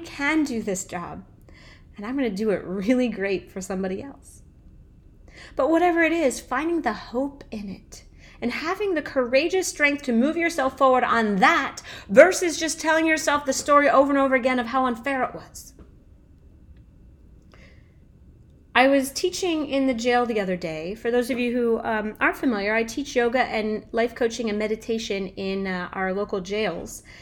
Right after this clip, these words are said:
And, uh, it's one of my greatest gifts, uh, that I'm given the, uh,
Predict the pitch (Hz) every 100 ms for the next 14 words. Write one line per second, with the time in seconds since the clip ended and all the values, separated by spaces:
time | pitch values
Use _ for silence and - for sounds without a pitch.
0 | - - - - 254 254 254 254 233 -
1 | 247 - 247 320 330 277 240 240 247 -
2 | - 233 233 - - 220 214 208 208 202
3 | 196 - 190 196 202 208 196 175 - -
4 | - - 175 185